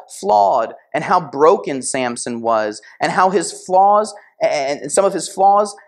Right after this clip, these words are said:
and brokenness, they will be unrecognizable to us if we don't understand the parameters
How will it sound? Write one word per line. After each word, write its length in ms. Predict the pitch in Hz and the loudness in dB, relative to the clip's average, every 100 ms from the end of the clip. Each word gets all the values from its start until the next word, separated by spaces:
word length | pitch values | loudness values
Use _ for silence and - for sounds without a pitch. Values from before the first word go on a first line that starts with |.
| _ | _
and 200 | 165 160 | -4 -4
brokenness, 600 | 139 190 220 175 160 156 - | 0 2 2 -2 -6 -10 -8
they 140 | 151 180 | -2 2
will 140 | 196 | 2
be 200 | 202 196 | 0 0
unrecognizable 960 | - 208 202 214 175 165 185 208 190 143 | 0 2 0 0 -2 0 0 0 -2 -4
to 200 | 139 147 | -2 2
us 140 | 143 143 | 2 2
if 120 | 135 | -6
we 140 | 175 | -8
don't 300 | 196 196 202 - | 2 4 4 2
understand 920 | 175 196 220 - 147 107 92 101 160 _ _ _ | -2 -2 -4 -4 -4 -4 -8 -12 -16 _ _ _
the 80 | 165 | -8
parameters 840 | - 156 170 196 214 131 117 127 | -2 0 2 2 -2 -2 -2 -4